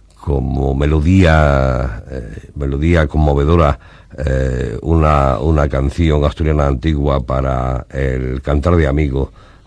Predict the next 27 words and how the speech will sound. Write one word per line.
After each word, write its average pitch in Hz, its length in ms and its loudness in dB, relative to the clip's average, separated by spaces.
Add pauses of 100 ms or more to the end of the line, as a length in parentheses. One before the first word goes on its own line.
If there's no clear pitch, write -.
(140)
a, 62 1040 -6 (1000)
a, - 400 -10
que 76 80 -2
dediqué 71 440 -2
a 76 60 2
Javier 73 300 0
Verdejo, 78 520 2 (240)
eh, 60 600 -6 (240)
y 65 40 -6
que 64 60 -6
está, 65 400 0
eh, 57 560 -10
incluido 73 340 -2
en 69 40 0
Del 69 140 -2
viento 71 180 0
en 69 60 0
los 69 100 0
jazmines, 76 400 2 (840)
o, 135 360 6
eh, 76 480 4 (420)
esas, 73 640 2 (800)
esa - 180 2
necesidad 95 460 2
que 95 80 2
de 73 100 2
vez 85 220 4